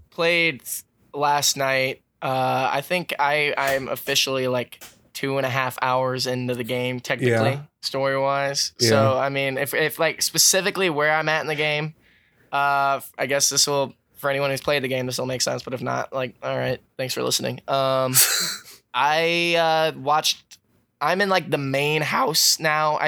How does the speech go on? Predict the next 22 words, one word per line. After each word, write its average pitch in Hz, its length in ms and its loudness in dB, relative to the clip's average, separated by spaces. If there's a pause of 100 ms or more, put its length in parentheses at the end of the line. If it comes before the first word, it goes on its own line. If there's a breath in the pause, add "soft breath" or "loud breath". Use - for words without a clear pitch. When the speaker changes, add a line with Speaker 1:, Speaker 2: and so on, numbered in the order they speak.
(100)
Speaker 2:
Yeah. 120 160 0
Speaker 1:
think, 120 320 0
main 156 200 0
hall 147 480 2
of 151 140 0
the 156 60 0
main 156 200 0
house. 156 500 0 (560 soft breath)
Uh, 131 640 2
you 143 100 -4
know, 135 160 2
I've 131 240 0 (240)
passed 143 380 2
the, 120 320 0 (320)
I, 165 220 2
the 147 80 -6
last 175 240 2
thing 214 100 -2
I 190 80 2
did 165 180 2
was, 151 300 0 (100)
uh, 135 240 2